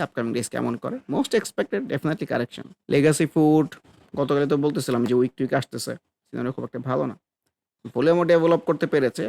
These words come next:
মানে, এই ভলিউমের কন্টিনিউয়েশনটা দরকার। আর যদি কন্টিনিউশনটা রা-, রাখে, আস্তে, আস্তে কিন্তু নিচের দিকেই আসবে। এখানে আবার একটা প্রিভিয়াস রেজিস্ট্যান্স জোনও আছে। এর আগের সুইং এর টপ গুলা এইসব জায়গা থেকেই কিন্তু নিচে আসছিল।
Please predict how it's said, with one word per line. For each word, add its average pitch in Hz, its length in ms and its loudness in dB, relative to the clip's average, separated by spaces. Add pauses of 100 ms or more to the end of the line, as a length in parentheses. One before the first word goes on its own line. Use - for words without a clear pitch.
মানে, - 200 -6
এই 123 60 0 (120)
ভলিউমের 135 380 2
কন্টিনিউয়েশনটা 127 720 -2 (120)
দরকার। 127 240 -8 (420)
আর 117 80 -4
যদি 120 160 -8
কন্টিনিউশনটা 127 720 -2
রা-, 127 240 2
রাখে, 131 320 -4 (120)
আস্তে, - 220 -12
আস্তে 120 200 -10
কিন্তু 120 400 -8 (220)
নিচের 120 240 -8
দিকেই 120 260 -4
আসবে। 117 260 -6 (120)
এখানে 151 200 0
আবার 160 120 2
একটা 151 200 0
প্রিভিয়াস 151 440 0
রেজিস্ট্যান্স 143 460 0
জোনও 143 300 2
আছে। 127 320 -2
এর 127 100 -2
আগের 120 200 -2
সুইং 123 240 -2
এর 123 60 -2
টপ 123 280 -2
গুলা 123 160 -2
এইসব 120 220 -6
জায়গা 120 200 -2
থেকেই 123 280 -2
কিন্তু 123 380 -4
নিচে 123 220 -6 (160)
আসছিল। 120 420 -6